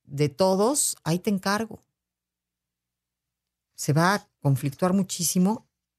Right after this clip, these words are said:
la relación con los demás, ¿no? Bueno,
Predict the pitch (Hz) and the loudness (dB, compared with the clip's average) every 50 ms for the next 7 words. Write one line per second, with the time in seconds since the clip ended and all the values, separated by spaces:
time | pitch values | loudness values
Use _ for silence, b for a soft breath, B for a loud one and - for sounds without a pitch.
0 | _ - 131 139 139 143 151 151 147 - - 190 190 208 - 226 214 214 214 196 | _ -4 -2 0 0 0 0 0 0 0 0 0 0 0 2 2 2 2 2 2
1 | 185 233 226 240 277 330 415 415 320 - - - - _ _ _ _ _ _ - | 2 2 2 2 2 2 0 -2 -2 -2 -4 -4 -6 _ _ _ _ _ _ 0
2 | 143 160 180 226 330 - _ _ _ b b b b b b b b b b - | 2 2 2 2 -2 -4 _ _ _ b b b b b b b b b b 2
3 | 226 240 233 - | 4 4 4 2